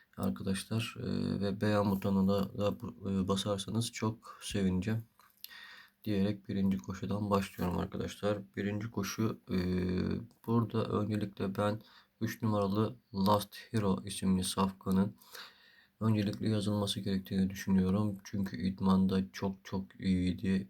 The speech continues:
E, görüntü itibariyle de çok iyiydi. <clears throat> E, ben öncelikle yazılması gerektiğini düşünüyorum. Yedi numaralı Meiji. E,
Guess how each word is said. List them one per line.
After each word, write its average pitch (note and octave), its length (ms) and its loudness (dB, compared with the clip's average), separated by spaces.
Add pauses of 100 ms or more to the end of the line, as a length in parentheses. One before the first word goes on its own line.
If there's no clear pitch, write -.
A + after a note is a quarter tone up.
E, - 280 -4 (140)
görüntü F2+ 460 -2
itibariyle F#2+ 560 0
de F#2+ 140 -2
çok - 320 -6
iyiydi. F#2 540 0 (880)
<clears throat> F#3 40 12 (460)
E, F#2 260 2
ben G2 220 0
öncelikle G2 640 -2
yazılması F#2+ 680 0
gerektiğini F#2+ 640 0
düşünüyorum. F#2+ 640 2 (840)
Yedi G2+ 300 4
numaralı G2 380 4
Meiji. G2 500 4 (480)
E, - 60 -4